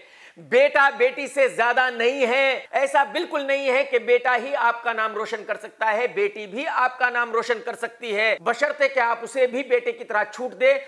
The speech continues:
उसे वो करने दे जो वो करना चाहती है। और यार, अनिल कपूर की तो मैं क्या ही बात करूं, ओए होए होए, अनिल कपूर ने जो रोल किया है भाई साहब, जो acting की है, मतलब कमाल किया है यार।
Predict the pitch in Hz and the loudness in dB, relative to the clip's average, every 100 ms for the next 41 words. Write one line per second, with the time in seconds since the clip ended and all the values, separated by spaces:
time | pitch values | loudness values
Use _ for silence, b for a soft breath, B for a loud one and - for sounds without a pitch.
0 | B 285 285 302 262 247 294 302 294 240 | B -6 -2 2 2 2 2 2 0 0
1 | 269 196 233 220 233 214 208 202 170 - | -2 0 0 0 -4 -2 -2 -4 -8 -8
2 | 165 147 - - 269 262 269 277 - 277 | -6 -4 -4 0 2 4 2 2 -2 -4
3 | 269 254 233 233 233 226 226 208 196 - | -2 -4 -4 -6 -8 -8 -4 -2 -2 0
4 | 180 170 175 156 151 165 151 160 185 226 | 0 0 -2 -2 -2 -4 -8 -8 -2 0
5 | 226 190 190 180 170 175 175 165 165 233 | 2 0 -2 0 0 0 -2 -2 -2 -2
6 | 285 294 247 240 226 226 220 220 202 - | -2 -4 -4 -6 -4 -6 -4 -6 -6 -6
7 | 214 208 151 180 202 190 180 185 175 175 | -4 -4 -4 -4 -2 -4 -6 -2 0 0
8 | 156 156 156 160 170 - 214 208 202 196 | -2 -4 -2 -2 -4 -4 -4 -2 0 0
9 | 190 - 175 - 170 156 147 - B B | -2 -6 -14 -14 -12 -10 -10 -12 B B
10 | 233 285 349 349 330 320 240 - 262 254 | -4 2 2 0 0 -2 -2 -4 0 2
11 | 254 254 220 202 196 175 170 156 156 151 | 4 2 0 -4 0 2 2 2 2 0
12 | 135 | -2